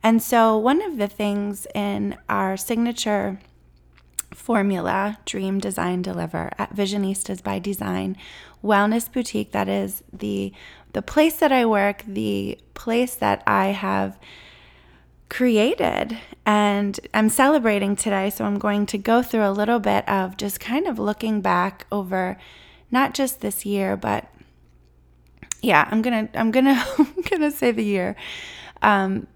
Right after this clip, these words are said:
because it has been a, a, a fun year. And today I'm celebrating personally things in my personal life and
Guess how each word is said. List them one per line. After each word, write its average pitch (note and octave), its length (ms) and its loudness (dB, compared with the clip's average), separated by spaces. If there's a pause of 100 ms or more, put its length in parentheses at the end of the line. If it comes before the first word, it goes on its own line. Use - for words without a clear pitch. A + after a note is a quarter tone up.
(140)
because G3 920 0
it G3+ 120 0
has G3+ 280 0
been G#3+ 580 0 (920)
a, G#3 200 -2
a, G3+ 160 0 (140)
a G3+ 120 -2
fun G#3 360 0
year. F#3+ 360 0 (580)
And G#3 420 4
today A3+ 280 4
I'm A3 160 2
celebrating F#3+ 720 0
personally A3+ 920 0 (460)
things A3+ 280 0
in G#3 100 -2
my F#3+ 140 0
personal G#3+ 520 -4
life G3 420 -2
and F#3+ 400 -2